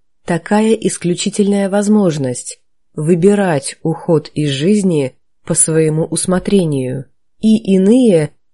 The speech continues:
могут потратить на освоение этого искусства всю свою жизнь, но, упустив главное, никогда так и не смогут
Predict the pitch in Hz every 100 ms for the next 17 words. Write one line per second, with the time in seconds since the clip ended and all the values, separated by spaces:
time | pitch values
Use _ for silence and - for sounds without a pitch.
0 | _ 165 220 214 220 - 190 185 190 214
1 | 233 - 143 - - 170 185 - 196 202
2 | 190 208 170 156 156 - 180 170 156 -
3 | 160 - 220 240 - 165 143 135 _ _
4 | _ - - 185 214 - 185 160 180 196
5 | 202 196 131 131 135 _ _ _ _ 180
6 | 185 170 - 170 - 196 - 190 160 160
7 | 190 208 202 165 147 131 - _ _ -
8 | 185 190 - 175 165 151 185 220 180 _
9 | _ _ - 285 - - 247 240 - 214
10 | 208 214 185 147 143